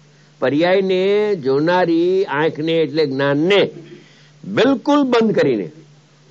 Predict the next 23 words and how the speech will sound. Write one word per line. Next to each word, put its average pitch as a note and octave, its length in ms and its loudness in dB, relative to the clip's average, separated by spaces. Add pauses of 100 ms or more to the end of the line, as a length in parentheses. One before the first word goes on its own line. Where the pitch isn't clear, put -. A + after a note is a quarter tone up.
(960)
સર્વથા F#3 500 2
બંધ D#3+ 260 2
કરીને A#2 340 0 (920)
ઉઘાડેલી D#3 800 2
દ્રવ્યાર્થિક C#3+ 840 -2
આંખ C#3 300 -4
વડે B2 240 -2
જો A2 420 -2 (640)
એમ C3 280 -2
કહે G#2 320 -8
છે. - 140 -20 (840)
જો D3+ 160 2 (240)
તો G#3 140 2
જો D3+ 460 2 (160)
એમ A#2+ 200 0
કહે F#2+ 240 -6
છે. E2+ 120 -10
જો F#2 360 0 (1700)
ભારે C3+ 360 2
ગજબ C#3+ 380 0
વાત A2 220 0
છે. - 240 -16 (540)
થોડે F3 480 2